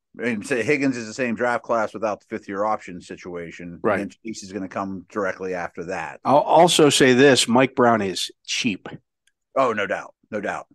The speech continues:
Speaker 1: I don't know that their roster will get hit hard this year, though, is my point. I mean,
Speaker 2: Well,
Speaker 1: they'll probably lose a safety, you know, they draft
Speaker 2: they might lose them both.
Speaker 1: They might lose them both.
Speaker 2: Yeah.
Speaker 1: I don't think their roster will be,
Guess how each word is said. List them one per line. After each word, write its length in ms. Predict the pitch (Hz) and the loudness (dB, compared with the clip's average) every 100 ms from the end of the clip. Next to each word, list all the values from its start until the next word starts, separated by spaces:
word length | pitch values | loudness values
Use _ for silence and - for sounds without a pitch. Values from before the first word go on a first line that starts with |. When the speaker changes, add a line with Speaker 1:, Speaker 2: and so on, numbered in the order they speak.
| _ _ - | _ _ -4
Speaker 1:
I 120 | 160 | 0
don't 100 | 202 | 2
know 140 | 190 | 4
that 140 | 170 156 | 2 2
their 120 | 151 | 0
roster 380 | 135 135 131 - | 2 -2 -4 -8
will 60 | 123 | -8
get 160 | 117 | -8
hit 180 | 113 120 | -6 -8
hard 460 | - 117 110 101 85 | 0 2 2 -2 -12
this 280 | 98 110 - | -10 -10 -8
year, 220 | 101 87 | -10 -10
though, 160 | 82 82 | -10 -12
is 100 | 82 | -12
my 140 | 87 | -12
point. 460 | 80 104 80 - _ - | -12 -10 -12 -14 _ -4
I 40 | |
mean, 80 | 113 | 2
Speaker 2:
Well, 200 | 113 85 - - _ - | 2 2 -6 -20 _ 2
Speaker 1:
they'll 100 | 165 | 2
probably 380 | 170 165 147 139 | 4 2 4 0
lose 580 | 117 127 120 113 - - | 0 -2 -4 -8 -12 -14
a 80 | - | -10
safety, 640 | 117 127 117 - 117 104 - | -4 -2 -4 -6 -8 -8 -6
you 120 | 113 | -4
know, 240 | 110 107 | 0 0
they 120 | 107 104 | 0 -4
draft 200 | 104 101 | -2 2
Speaker 2:
they 80 | |
might 140 | 175 320 | 4 6
lose 160 | 294 240 | 8 8
them 100 | 190 | 8
both. 420 | 226 254 - - _ _ - | 6 4 0 -10 _ _ -6
Speaker 1:
They 60 | |
might 200 | 113 110 | -2 -2
lose 140 | 107 107 | -2 -6
them 140 | 104 | -6
both. 360 | 95 95 90 - | -4 -4 -6 -4
Speaker 2:
Yeah. 280 | - 110 95 - - - | 2 2 2 -4 -10 -4
Speaker 1:
I 20 | |
don't 120 | 151 | -2
think 200 | 131 139 120 | 0 -2 0
their 120 | 123 | -2
roster 480 | 113 110 107 120 110 | 0 -2 -4 -6 -6
will 80 | |
be, 400 | 98 107 101 92 | -6 -8 -10 -14